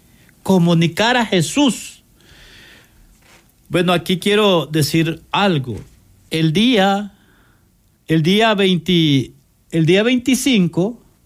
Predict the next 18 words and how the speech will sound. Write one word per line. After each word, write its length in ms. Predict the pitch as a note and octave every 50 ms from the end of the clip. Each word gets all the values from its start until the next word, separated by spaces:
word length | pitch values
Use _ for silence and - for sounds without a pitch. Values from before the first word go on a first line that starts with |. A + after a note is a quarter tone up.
| _ _ _ _ _ _ _ _ _ _ _ _ _ _ _ _ _ -
leíamos, 680 | E3 F3+ F#3 F3 F3 E3+ E3 D#3 D#3 E3+ G3+ G#3 F#3
¿verdad?, 500 | E3+ E3 D3 C#3 C3 C#3+ D3 D#3+ F3 F3+ E3+
en 180 | C#3+ C3 B2+
esos, 580 | B2+ C3 C3+ - - D#3+ D#3 - - - - -
en 140 | C#3 C3 C#3
estas 400 | D#3+ D#3 D#3+ - E3 D#3 D#3 -
lecturas 560 | E3 E3 D#3 D#3 - G3+ G#3 G#3 F#3 E3 -
que 140 | - D#3+ C#3+
nos 160 | C#3 C#3+ C3
ha 140 | D3+ D3+ D3+
presentado 1000 | E3+ D#3+ D3+ - F#3 F3 E3 E3 G#3+ F#3+ E3+ D#3 D3+ E3 E3+ E3+ E3+ D#3+ E3 -
en 180 | E3+ D#3 D#3
las 160 | D3+ C#3 C3+ C#3
vísperas 840 | D3+ F#3+ G3 E3+ - - - C#3 C3+ C#3+ D#3 E3+ E3+ D#3+ - - -
y 200 | - B2 B2+ C3
en 100 | C3+ C3+
la 120 | C#3 D3 D#3
Navidad, 640 | D#3+ E3 E3+ F3 F#3 F3+ F3+ D#3 C#3+ C#3 D#3+ G3